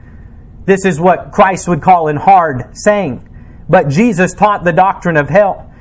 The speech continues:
He spoke of it as a literal place of fire where those who do not know Christ as Savior, those who have not turned to Him in repentance and faith and trusted His work on the cross, will be sent someday.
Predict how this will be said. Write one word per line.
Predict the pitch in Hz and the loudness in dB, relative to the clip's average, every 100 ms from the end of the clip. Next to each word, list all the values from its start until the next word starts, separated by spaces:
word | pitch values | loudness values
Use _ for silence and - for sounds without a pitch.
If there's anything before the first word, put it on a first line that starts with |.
| - | -6
He | 202 | -4
spoke | 185 - 220 220 | -4 0 0 2
of | 214 | 0
it | 185 185 | 2 2
as | 170 | 2
a | 170 | 0
literal | 175 214 208 180 | 2 2 2 2
place | 160 202 220 185 185 | 0 0 0 -2 -4
of | 160 | -2
fire | 220 214 196 175 | -2 0 0 0
where | 175 | 0
those | 165 208 214 190 | 2 0 0 -2
who | 190 | -2
do | 156 214 | 0 0
not | 202 180 | 0 0
know | 185 214 | 2 0
Christ | 208 202 185 - | 2 0 0 -2
as | 180 160 | -4 -2
Savior, | 226 220 185 165 - - | -2 0 0 -2 -6 -2
those | 208 220 214 | 0 2 2
who | |
have | 214 190 | 0 2
not | 208 208 | -2 -2
turned | - 226 220 | -2 0 0
to | |
Him | 190 202 | 0 0
in | 190 | 0
repentance | 175 170 214 208 190 | -2 0 -2 -2 -4
and | 190 175 | -4 -4
faith | - 226 202 | -2 0 0
and | 185 156 | -2 -2
trusted | 233 214 - 196 | -2 -2 -2 0
His | 196 156 | 0 -2
work | 175 220 202 | 0 0 0
on | 202 | -2
the | 185 | -2
cross, | - 240 262 - - - - - - - - | 0 0 2 0 -4 -12 -16 -20 -20 -20 -8
will | - 202 | 0 2
be | 170 | 2
sent | 165 180 165 - | -2 -2 -2 -2
someday. | 160 151 143 151 - | -2 0 2 2 0